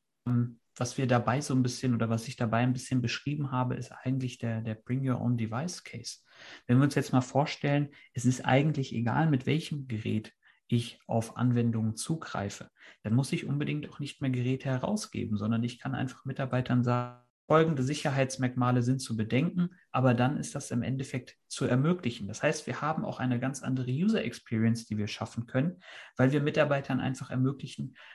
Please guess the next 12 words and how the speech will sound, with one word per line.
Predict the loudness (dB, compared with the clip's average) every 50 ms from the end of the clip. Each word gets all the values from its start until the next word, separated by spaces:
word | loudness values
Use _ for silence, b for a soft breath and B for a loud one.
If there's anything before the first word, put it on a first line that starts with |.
| B B 0
ähm, | 2 4 4 4 4 2 -2 -2
sich | -2 -2 2
selbst | 4 4 2 2 0 -4
zu | -8 -10
fragen, | -6 -2 -2 0 0 0
hey, | 0 2 2 0 0 2
wie, | 2 2 2 2 2
wie | 2 2 4
wollt | 4 4 4 4
ihr | 2 0 2
denn | 4 4 4 4
arbeiten? | 2 0 0 0 -2 -4 -6 -8 _ -18